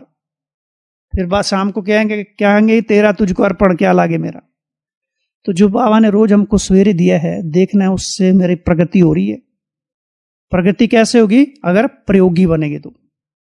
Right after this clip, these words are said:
अगर प्रयोगी भी नहीं बने हैं, योगी भी नहीं है, तो प्रगति भी नहीं होगी। तो भी तपस्या नहीं है, तो भी honest नहीं है। तो कितने छोटे-छोटे बाबा हमको अनेक प्रकार की युक्तियां बताते हैं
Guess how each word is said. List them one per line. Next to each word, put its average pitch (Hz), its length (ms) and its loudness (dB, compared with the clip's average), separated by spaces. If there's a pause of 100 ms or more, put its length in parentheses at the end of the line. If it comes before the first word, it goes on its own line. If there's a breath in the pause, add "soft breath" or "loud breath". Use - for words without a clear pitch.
(460)
अगर 202 280 2
प्रयोगी 202 480 0
भी 254 80 2
नहीं 254 160 4
बने 247 260 2
हैं, 247 180 0
योगी 214 320 2
भी 247 80 0
नहीं 247 180 4
है, 247 100 0
तो 247 140 0
प्रगति 220 360 0
भी 185 80 0
नहीं 170 120 -4
होगी। 151 200 -16 (960)
तो 214 140 2
भी 247 100 2
तपस्या 220 400 0
नहीं 214 120 2
है, 196 60 0
तो 220 160 0
भी 233 120 2
honest 214 380 0
नहीं 175 240 0
है। - 140 -16 (1000)
तो 208 60 -4
कितने 262 300 0
छोटे-छोटे 247 540 0
बाबा 240 260 2
हमको 233 240 2
अनेक 220 440 0
प्रकार 208 360 -2
की 202 140 -10
युक्तियां 196 360 -4
बताते 185 360 -4
हैं 190 200 -4